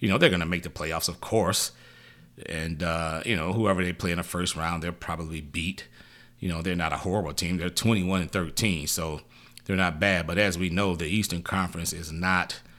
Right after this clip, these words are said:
as strong as the Western Conference. The Clippers today fall to twenty-four and twelve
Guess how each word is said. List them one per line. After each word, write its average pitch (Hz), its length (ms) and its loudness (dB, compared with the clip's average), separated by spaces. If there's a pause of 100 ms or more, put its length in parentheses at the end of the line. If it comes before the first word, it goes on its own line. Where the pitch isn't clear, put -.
(460)
as 87 300 0
strong 90 580 0
as 85 300 -2
the 87 180 -4
Western 80 500 -2
Conference. 85 560 -2 (200)
The 87 100 -4
Clippers 95 440 2
today 92 320 0
fall 90 480 0
to 87 340 -4
twenty-four 90 680 0
and 85 260 -6
twelve - 440 2